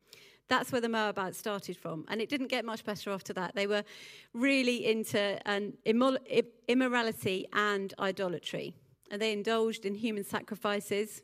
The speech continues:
And there was one point when Moabite women seduced Israelite m-, men into immorality and idolatry,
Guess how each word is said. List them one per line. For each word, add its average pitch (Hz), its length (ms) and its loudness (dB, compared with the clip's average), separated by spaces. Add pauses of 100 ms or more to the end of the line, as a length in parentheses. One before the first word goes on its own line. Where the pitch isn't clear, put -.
(720)
And 220 120 0
there 226 80 6
was 226 120 2
one 254 180 4
point 247 200 2
when 226 180 0
Moabite 240 400 4
women 233 400 2
seduced 254 640 0
Israelite 233 400 0
m-, 214 240 -4
men 202 520 0
into 262 400 2
immorality 196 800 -4
and 208 220 -2
idolatry, 185 760 -4